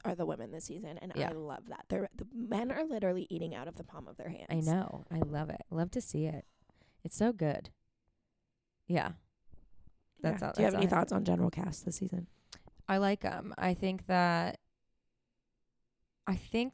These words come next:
Speaker 2: that, like, in comparison to other seasons, like, their personalities are coming through, like, right away, which is, like,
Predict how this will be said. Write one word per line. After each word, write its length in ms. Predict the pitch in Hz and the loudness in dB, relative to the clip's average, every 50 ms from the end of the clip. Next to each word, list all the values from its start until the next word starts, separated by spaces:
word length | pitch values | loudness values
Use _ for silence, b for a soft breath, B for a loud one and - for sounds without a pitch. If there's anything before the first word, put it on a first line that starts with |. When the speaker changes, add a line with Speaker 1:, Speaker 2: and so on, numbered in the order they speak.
| _ _ - | _ _ -4
Speaker 2:
that, 240 | 311 330 311 - | -2 0 0 2
like, 160 | - 208 202 - | 2 0 0 0
in 100 | 190 185 | -2 -4
comparison 580 | 190 185 165 180 180 180 175 170 - 175 175 170 | -2 -2 -2 0 0 0 0 -2 -2 -4 -4 -4
to 120 | - - | -2 -2
other 240 | - 170 170 165 156 | -2 0 0 0 -2
seasons, 560 | 151 - - 165 165 156 160 156 156 151 151 | -2 -4 -2 -2 -2 -2 -2 -4 -6 -4 -4
like, 120 | 160 165 - | -4 -2 0
their 120 | - 170 | 0 0
personalities 840 | - - - 175 170 160 - 170 160 151 151 151 156 156 160 156 165 | 0 0 0 0 -2 -2 -2 -2 -2 0 0 0 0 0 0 0 0
are 80 | 165 - | -2 -2
coming 280 | - 165 165 160 160 | -2 -2 -2 -2 -4
through, 220 | 156 - - - 175 | -4 -4 -4 -4 -4
like, 160 | - - - - | -4 -6 -6 -4
right 240 | - 156 151 143 143 | -4 -2 -2 0 0
away, 420 | 73 - - 52 50 - - - - B B B B B B B B B B B | 0 0 0 0 -2 -2 -4 -6 -10 B B B B B B B B B B B
which 200 | - 190 - - | 2 4 4 4
is, 120 | 190 180 | 2 4
like, 200 | 190 175 170 - | 4 2 2 0